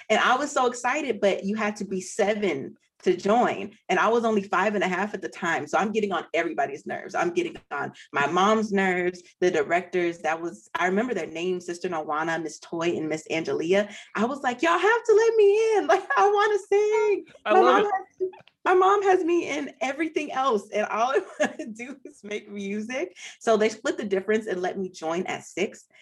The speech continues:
Speaker 1: And from then on, music has been a really core part of my life. I can't imagine my world without music in it. And at the very beginning, Black women have always been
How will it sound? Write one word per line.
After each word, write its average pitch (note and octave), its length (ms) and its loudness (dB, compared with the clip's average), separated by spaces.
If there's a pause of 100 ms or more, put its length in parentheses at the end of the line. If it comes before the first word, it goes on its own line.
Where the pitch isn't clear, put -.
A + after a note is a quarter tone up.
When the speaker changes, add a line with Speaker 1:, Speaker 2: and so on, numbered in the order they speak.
(140)
Speaker 1:
And G#3 180 2
from G3+ 220 0
then G#3+ 200 2
on, F#3 360 0
music F3 400 -6
has B2+ 280 -8
been D3+ 420 -4
a D#3 200 0
really E3+ 720 0 (280)
core B3 580 2
part F#3 420 -4
of E3 140 -2
my D3 160 -2
life. E3+ 400 -2
I D#3+ 80 -6
can't F3 360 -4
imagine E3 520 -4
my D#3+ 160 -4
world D3+ 440 -2 (200)
without A3 320 -4
music A#3+ 400 -8
in A3+ 160 2
it. A3 160 -4
And G3+ 340 -2 (200)
at G#3 220 -2
the G#3 300 0
very G#3+ 260 0
beginning, A#3 460 -6
Black F3 240 -4
women E3+ 220 -6
have D#3 160 -6
always D3+ 400 0
been C#3+ 340 -4